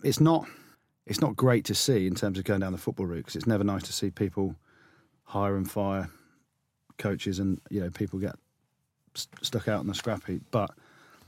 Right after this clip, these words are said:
ultimately, with the, the amount of money that's in the game now, and, you know, that drives success, it becomes a necessity to be in the Champions Cup. It becomes a necessity to,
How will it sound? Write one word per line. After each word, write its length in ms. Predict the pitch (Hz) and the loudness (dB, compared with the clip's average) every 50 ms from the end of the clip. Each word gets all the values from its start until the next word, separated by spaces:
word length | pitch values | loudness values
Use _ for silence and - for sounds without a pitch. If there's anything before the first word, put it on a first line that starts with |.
| - _ _ - | -20 _ _ -2
ultimately, 400 | - 135 - 123 117 - 104 98 | -2 0 2 0 0 2 2 0
with 140 | 98 98 110 | 0 2 4
the, 140 | 110 120 - | 4 2 2
the 80 | - 117 | 2 2
amount 200 | 120 127 113 104 | 2 4 4 4
of 60 | 110 | 4
money 240 | 113 117 117 113 107 | 4 6 6 6 4
that's 160 | 95 - - | 2 2 2
in 80 | 113 107 | 2 2
the 80 | 98 | 4
game 200 | 95 104 104 104 | 4 4 4 4
now, 200 | 104 104 98 101 | 4 4 2 2
and, 220 | 98 98 95 - - _ _ _ _ _ _ | 2 2 2 0 -2 _ _ _ _ _ _
you 100 | - 104 | -4 -2
know, 60 | 87 | -2
that 160 | 92 95 - | -2 -2 -2
drives 300 | - 117 110 104 101 95 | 0 2 2 2 2 0
success, 560 | - - - - - - 104 90 - - - - _ _ _ _ _ _ _ _ _ _ _ _ - | -2 -4 -8 -6 -4 -4 -4 -4 -6 -8 -14 -18 _ _ _ _ _ _ _ _ _ _ _ _ -12
it 140 | 67 - - | -10 -8 -8
becomes 680 | - - - - 113 107 101 98 95 95 - - - - _ _ _ _ - | -8 -8 -4 0 2 4 4 4 4 2 0 -2 -4 -10 _ _ _ _ -4
a 40 | 98 | -2
necessity 440 | 98 90 - 113 98 - - - 95 | -2 0 0 0 0 0 0 -2 -2
to 80 | - - | -2 0
be 80 | 104 | 0
in 60 | 101 95 | 0 0
the 60 | 90 | 0
Champions 360 | - 104 92 85 85 78 - | -2 -4 -4 -4 -4 -6 -6
Cup. 240 | - - 107 107 - - _ - _ _ _ _ _ _ _ _ _ _ _ _ | -4 -4 -4 -4 -6 -8 _ -20 _ _ _ _ _ _ _ _ _ _ _ _
It 80 | - 82 | -8 -8
becomes 320 | - 92 - 107 101 92 | -6 -2 0 2 2 4
a 40 | 98 | 4
necessity 480 | 92 87 - 107 95 - - - 98 92 | 2 2 2 0 -2 -2 -2 -2 -2 -2
to, 300 | - - 101 95 95 - | -2 -2 0 0 0 -2